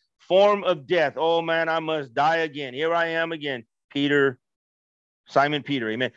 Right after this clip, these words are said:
And so here we go. In verse nine, it says, "Then as soon as they had come to land, they saw f-, a fire of coals there and fish laid on it and bread." There you go. Here we go. Br-, bread and fish again. Come on, somebody.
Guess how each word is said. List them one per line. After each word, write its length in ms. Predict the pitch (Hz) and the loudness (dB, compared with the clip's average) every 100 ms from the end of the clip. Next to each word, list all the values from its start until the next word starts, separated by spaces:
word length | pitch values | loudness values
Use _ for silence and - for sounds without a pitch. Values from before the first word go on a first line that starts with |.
| _ | _
And 120 | 151 | 0
so 120 | 185 180 | 4 6
here 140 | 226 | 6
we 100 | 220 | 6
go. 240 | 196 135 _ _ _ _ - | 2 0 _ _ _ _ 0
In 240 | 180 175 | 2 2
verse 360 | 175 240 - - | 2 2 0 -6
nine, 320 | 196 214 185 175 | -2 0 0 -2
it 80 | 160 | -6
says, 200 | 185 139 | -6 0
"Then 260 | 233 233 | 0 0
as 240 | 202 196 - | -2 -4 -4
soon 200 | 262 254 | -6 -4
as 140 | 220 | 0
they 100 | 214 | 0
had 180 | 202 170 | 0 0
come 340 | 226 240 247 - _ _ _ _ _ | -2 -2 -4 -14 _ _ _ _ _
to 120 | 233 | -2
land, 540 | 233 240 156 147 165 156 _ _ _ _ _ _ | 0 2 0 -2 -6 -12 _ _ _ _ _ _
they 120 | - | -6
saw 300 | 160 180 165 | 0 2 2
f-, 120 | 147 _ - - | -2 _ -14 -6
a 160 | 156 143 | -4 -4
fire 480 | - 196 190 196 | 0 4 6 6
of 180 | 175 165 | 4 -2
coals 420 | - 202 196 151 | -2 0 2 0
there 300 | 123 107 92 _ _ _ _ _ _ _ 151 | -4 -6 -6 _ _ _ _ _ _ _ -2
and 180 | 151 | -2
fish 380 | - 202 208 - | 2 4 4 0
laid 320 | 160 185 185 - | -2 2 2 2
on 220 | 185 180 139 | 0 0 -2
it 160 | 107 _ _ _ - | -8 _ _ _ -4
and 220 | 180 208 | -4 0
bread." 280 | 226 160 - | 0 0 -4
There 140 | 117 135 | -8 -8
you 80 | |
go. 260 | 147 208 143 _ _ _ _ _ | -6 -8 -10 _ _ _ _ _
Here 180 | - 131 | -4 0
we 80 | 165 | 4
go. 160 | 214 196 | 4 4
Br-, 160 | 185 | 0
bread 260 | 156 190 214 | 0 2 2
and 120 | 185 | -2
fish 240 | 247 - | -4 -4
again. 300 | 127 139 143 - _ - | -6 -6 -6 -10 _ -2
Come 100 | 208 | 4
on, 140 | 208 | 4
somebody. 400 | - 160 156 196 | 2 0 0 -2